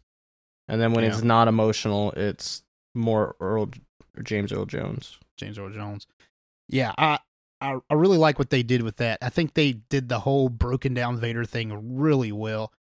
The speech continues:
Speaker 2: And I really got to thinking, like, we really see get Vader torn up a lot. Like, <laughs> if you think about it, we see him all wrecked. If you've ever played Force Unleashed, he gets wrecked there pretty <laughs> bad by a Star Killer.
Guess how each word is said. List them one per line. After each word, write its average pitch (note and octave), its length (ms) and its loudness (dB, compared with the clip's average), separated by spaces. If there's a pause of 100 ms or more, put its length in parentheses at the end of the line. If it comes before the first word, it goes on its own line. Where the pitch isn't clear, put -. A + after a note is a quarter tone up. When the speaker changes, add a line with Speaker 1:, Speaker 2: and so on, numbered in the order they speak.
(520)
Speaker 2:
And C3 400 2
I C3+ 80 0
really C4 240 4
got B3+ 200 -2
to D3 80 2
thinking, G3 440 0
like, B2+ 340 -2
we B3+ 240 0
really B3+ 300 2
see G#3+ 280 0
get F3 180 2
Vader C#3+ 280 2
torn D3 300 2
up C3+ 160 0
a A#2 40 -2
lot. G#2+ 360 -2
Like, G#2+ 320 -4 (280)
<laughs> - 280 -20
if - 680 -2
you G3+ 60 4
think G3 420 0
about E3 560 0
it, - 380 -2 (680)
we E3 180 4
see F3+ 260 4
him D#3 300 4
all D3+ 300 6
wrecked. C#3 320 4
If A#2+ 180 -4
you've C#3 140 2
ever D3 140 4
played C#3 220 2
Force C#3+ 300 2
Unleashed, B2+ 460 0
he A#2+ 60 -4
gets C3 180 0
wrecked B2 320 0
there B2 200 0
pretty B2+ 260 -4
<laughs> - 20 -2
bad B2+ 560 0
by A#2 240 0
a G#2+ 160 -4
Star B2+ 320 0
Killer. A#2+ 360 -2